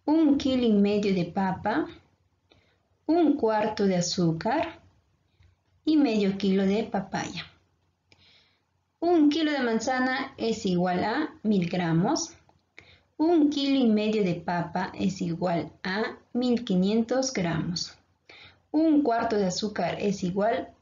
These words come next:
a doscientos cincuenta gramos, medio kilo es igual a quinientos gramos. Sumamos.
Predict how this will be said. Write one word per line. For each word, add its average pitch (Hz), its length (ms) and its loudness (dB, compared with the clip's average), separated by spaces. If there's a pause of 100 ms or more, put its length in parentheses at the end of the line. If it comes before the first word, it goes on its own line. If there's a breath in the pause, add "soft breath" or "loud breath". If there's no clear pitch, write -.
(140)
a 208 140 -4
doscientos 190 580 -2
cincuenta 190 460 0
gramos, 190 600 -2 (640 loud breath)
medio 262 420 0
kilo 208 480 0
es - 280 -4
igual 170 520 -2
a 254 360 -2 (440)
quinientos 190 580 0
gramos. - 560 -4 (680 loud breath)
Sumamos. 240 800 -2